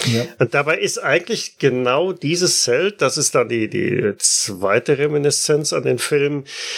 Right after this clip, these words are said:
Speaker 2: ähm, mit dem Wissenschaftler, so für mich so auch mit der Notanker gewesen. Wenn also irgendwann mal Spieler sind, die überhaupt keinen Plan haben,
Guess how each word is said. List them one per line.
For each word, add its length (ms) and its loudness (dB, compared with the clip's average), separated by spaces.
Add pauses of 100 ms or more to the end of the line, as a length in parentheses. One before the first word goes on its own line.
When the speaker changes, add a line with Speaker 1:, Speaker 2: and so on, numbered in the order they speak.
(380)
Speaker 2:
ähm, 600 0 (140)
mit 260 2
dem 200 2
Wissenschaftler, 840 2 (540)
so 260 0
für 220 0
mich 220 0
so 120 2
auch 160 -2
mit 120 -2
der 100 2
Notanker 760 0
gewesen. 800 0 (420)
Wenn 440 0
also 280 2
irgendwann 540 0
mal 220 0
Spieler 420 0
sind, 320 -2
die 140 0
überhaupt 760 0
keinen 320 0
Plan 460 0
haben, 460 0